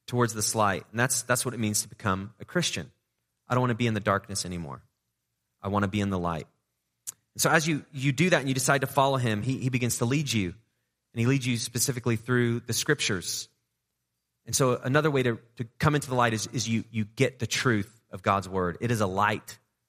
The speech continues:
in your life. It is a light to your path. It leads you forward. And then you, you have to pray and you have to ask God for help. When you get to that point where you wanna deceive, you get to that point where you wanna lie, you say, "God, I want to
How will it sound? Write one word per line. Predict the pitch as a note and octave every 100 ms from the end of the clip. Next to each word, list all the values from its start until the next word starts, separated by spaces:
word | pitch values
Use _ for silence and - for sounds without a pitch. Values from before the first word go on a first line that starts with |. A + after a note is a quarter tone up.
| _ _ _ _ _ _
in | A2+
your | G2+
life. | F#2 G2 G2 F#2+
It | - G2
is |
a | F#2+
light | F2+ G2+ G#2+ - _
to | -
your | G2 F#2
path. | - A2+ G2+ F#2+
It | C2+ F2
leads | A2 G2
you | F#2+
forward. | - G2 F2+ E2 - _ _ _ _ _ _ _ _
And | A2+
then | C#3
you, | D3
you | D3
have | D#3+ -
to |
pray | - - E3+
and | D#3+
you |
have | C3+ C3
to |
ask | A2 C3+ -
God | C3+ C3 A2+
for | G#2+
help. | - C#3+ B2+
When | B2
you | A#2+
get | A#2 C#3
to |
that | B2+ -
point | C#3+
where | C3
you | A#2+
wanna | A#2+
deceive, | A2 G#2+ - D3+ C#3+ B2+ - - -
you | B2
get |
to | C3
that | A#2+
point | C#3+ B2
where | B2
you | A#2+
wanna | A#2 A2
lie, | A2+ A#2 G#2+ - _
you | B2+
say, | C#3
"God, | A#2+ C#3 C#3+ A#2 - _ _ _ _ -
I | B2
want | D#3+ D3 D3+
to | -